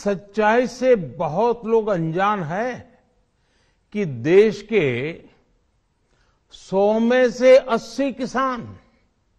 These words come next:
छोटे किसान हैं, उनके पास दो हेक्टेयर से भी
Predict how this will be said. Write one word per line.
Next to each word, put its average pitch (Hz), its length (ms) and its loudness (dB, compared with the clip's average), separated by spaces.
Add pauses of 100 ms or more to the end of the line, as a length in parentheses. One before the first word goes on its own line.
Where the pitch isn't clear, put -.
(1300)
छोटे 302 420 0
किसान 269 420 -4
हैं, 202 400 -12 (1400)
उनके 202 420 -2
पास 202 800 -6 (1000)
दो 180 500 4
हेक्टेयर 165 560 -6
से 190 180 -4
भी 220 180 -4